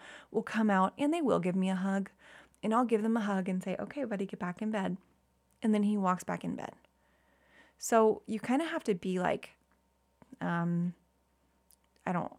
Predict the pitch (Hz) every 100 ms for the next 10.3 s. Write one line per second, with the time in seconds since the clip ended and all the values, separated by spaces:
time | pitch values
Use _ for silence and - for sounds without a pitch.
0 | - 180 165 - - - 147 - - -
1 | 208 214 208 226 - 226 233 247 269 277
2 | 190 185 185 180 175 175 170 - - -
3 | - 190 175 160 185 190 190 196 180 -
4 | - 190 - 175 190 185 180 - - -
5 | - 196 190 175 - 185 - 190 180 -
6 | - 180 180 180 180 175 175 - 190 180
7 | 170 170 - - - - - 185 190 190
8 | 185 180 - 185 185 180 180 185 170 -
9 | - - 196 190 - 185 180 180 175 170
10 | 185 226